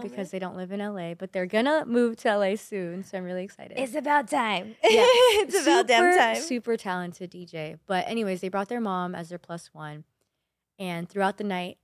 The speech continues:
Speaker 1: the mom had never been to any type of queer event, let alone a queer festival, you
Speaker 2: Mm-hmm.
Speaker 1: know? And so D J Fresa was showing them around. They got to enjoy the vendors. They really got to, like, bond.
Speaker 2: Yeah.
Speaker 1: And at the end of the night,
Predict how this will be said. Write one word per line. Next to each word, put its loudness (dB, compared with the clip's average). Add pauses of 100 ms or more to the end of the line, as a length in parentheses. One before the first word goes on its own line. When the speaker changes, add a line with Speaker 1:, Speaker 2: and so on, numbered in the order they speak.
Speaker 1:
the -8
mom -4
had -8
never -10
been -10 (200)
to -14
any -8
type -10
of -18
queer -14
event, -14
let -12
alone -4
a -8
queer -14
festival, -18
you -14
Speaker 2:
Mm-hmm. -10
Speaker 1:
know? -12 (520)
And -14
so -16
D -18 (100)
J -10
Fresa -14
was -16
showing -18
them -20
around. -2
They -6
got -8
to -18
enjoy -16
the -14
vendors. -8
They -10
really -4
got -8
to, -12 (280)
like, -18 (240)
bond. -8 (460)
Speaker 2:
Yeah. -16 (120)
Speaker 1:
And 0
at 0
the -2
end 0
of 0
the 0
night, -6